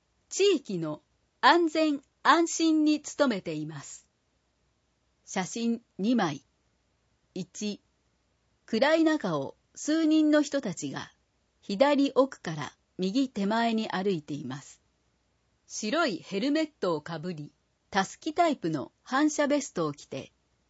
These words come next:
手に誘導ライトを持っています。ライトが赤く光っています。二、暗い中、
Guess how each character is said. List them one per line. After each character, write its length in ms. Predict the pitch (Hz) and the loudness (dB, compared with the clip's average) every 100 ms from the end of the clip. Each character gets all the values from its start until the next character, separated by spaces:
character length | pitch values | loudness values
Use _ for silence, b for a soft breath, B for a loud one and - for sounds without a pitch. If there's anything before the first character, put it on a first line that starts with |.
| _ _ - | _ _ 0
手 140 | 294 | 2
に 200 | 202 156 - | 2 -2 -6
誘 220 | 214 262 | -4 -2
導 240 | 254 262 254 | 0 2 4
ラ 140 | 247 | 4
イ 80 | 214 | 2
ト 180 | - 156 | -2 -4
を 60 | |
持 140 | 156 170 | -4 -6
っ 40 | |
て 200 | - - | -8 -12
い 100 | 143 | -12
ま 140 | 147 131 | -12 -16
す。 220 | - _ _ _ _ _ _ - | -20 _ _ _ _ _ _ 0
ラ 160 | 269 | 2
イ 80 | 262 | 2
ト 160 | 185 160 | -2 -6
が 180 | 139 - _ - | -6 -10 _ -10
赤 240 | 180 240 | -2 -2
く 140 | 254 | -2
光 280 | 247 - 233 | -8 -4 -4
っ 20 | |
て 160 | - - | -4 -8
い 120 | 156 | -6
ま 160 | 147 135 | -8 -12
す。 200 | - - _ _ _ _ _ _ _ _ _ _ - | -18 -20 _ _ _ _ _ _ _ _ _ _ -6
二、 280 | 190 190 - _ _ _ _ _ _ _ _ _ | -4 -4 -10 _ _ _ _ _ _ _ _ _
暗 300 | - 247 320 | 0 2 4
い 100 | 320 | 4
中、 400 | 311 302 156 - | 2 0 -4 -10